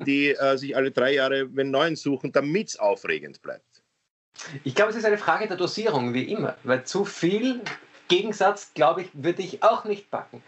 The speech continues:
Speaker 2: Aber zu wenig wahrscheinlich auch nicht. Ich glaube, die, die richtige Dosierung.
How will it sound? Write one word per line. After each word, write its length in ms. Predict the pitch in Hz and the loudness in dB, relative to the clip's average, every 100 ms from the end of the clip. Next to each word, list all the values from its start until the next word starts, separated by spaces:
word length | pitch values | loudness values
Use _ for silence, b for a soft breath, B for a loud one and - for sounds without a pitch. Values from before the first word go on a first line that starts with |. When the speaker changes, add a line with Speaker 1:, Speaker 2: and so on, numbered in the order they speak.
| B B B | B B B
Speaker 2:
Aber 200 | 123 131 | -2 0
zu 240 | - 131 | -2 0
wenig 380 | 156 208 214 208 | 2 2 0 -2
wahrscheinlich 440 | 175 165 175 170 | -4 -2 -2 0
auch 120 | 160 | 0
nicht. 140 | 135 120 | 0 -6
Ich 100 | 117 | 0
glaube, 200 | 143 - 165 | 0 0 -2
die, 320 | 147 139 131 123 | 0 2 0 -2
die 100 | 135 | -2
richtige 360 | 151 175 196 175 | 0 -2 -2 -2
Dosierung. 600 | 175 165 170 190 - | -2 -6 0 0 0